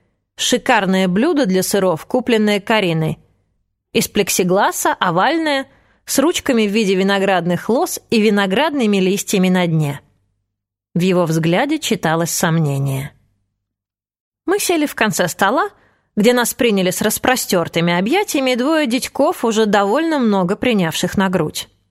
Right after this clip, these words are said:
«Жерар! Жерар! Жерар! Эй, малыши, а ну-ка несите сюда угощение для наших друзей! Жерар! Ну куда он запропастился, мать твою?»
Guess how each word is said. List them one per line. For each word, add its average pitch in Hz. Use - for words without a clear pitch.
«Жерар! 220
Жерар! 214
Жерар! 226
Эй, 277
малыши, 220
а 202
ну-ка 349
несите 320
сюда 285
угощение 247
для 233
наших 226
друзей! 202
Жерар! 269
Ну 240
куда 233
он 202
запропастился, 202
мать 214
твою?» 165